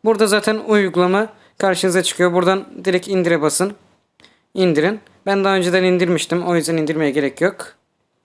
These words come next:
Dilerseniz uygulamamıza geçelim.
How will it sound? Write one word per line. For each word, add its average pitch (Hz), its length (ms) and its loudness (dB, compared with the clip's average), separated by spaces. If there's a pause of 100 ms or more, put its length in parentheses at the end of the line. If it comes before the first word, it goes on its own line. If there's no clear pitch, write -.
(720)
Dilerseniz 208 600 0
uygulamamıza 190 580 2
geçelim. 160 460 0